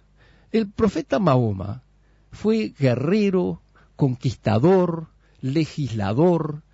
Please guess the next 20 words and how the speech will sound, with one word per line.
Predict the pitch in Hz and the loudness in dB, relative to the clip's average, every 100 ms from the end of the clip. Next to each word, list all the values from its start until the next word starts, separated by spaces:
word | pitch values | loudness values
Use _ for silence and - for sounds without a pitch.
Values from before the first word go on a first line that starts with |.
| _ _ _ | _ _ _
Él | 254 233 180 | -6 -2 -2
escribió | - 123 113 135 147 120 | 0 -2 2 2 2 0
el | 110 | -4
Corán, | 113 113 120 117 123 _ - | -2 0 0 -2 -6 _ -10
dictado | 131 - - 240 208 214 196 - | -4 -4 -2 -2 0 0 -4 -4
por | 147 110 | -4 0
Alá. | 104 127 107 113 _ _ _ _ _ _ | 0 0 0 -6 _ _ _ _ _ _
Es | - | -4
decir, | 202 208 185 - | 0 0 -2 -6
la | 190 196 | -4 -2
separación | - 208 196 185 254 269 | -2 0 0 0 -4 -4
entre | 202 156 | -4 -4
una | 208 - | -6 -4
cosa | 190 - | -6 -4
y | |
la | 156 | 0
otra | 123 104 120 127 _ _ _ _ - | 0 0 -2 -4 _ _ _ _ -2
es | 254 190 | -2 -2
muy | 220 262 269 | -4 0 2
difícil, | 185 131 - 233 - 85 - | 2 -2 0 0 -2 -10 -12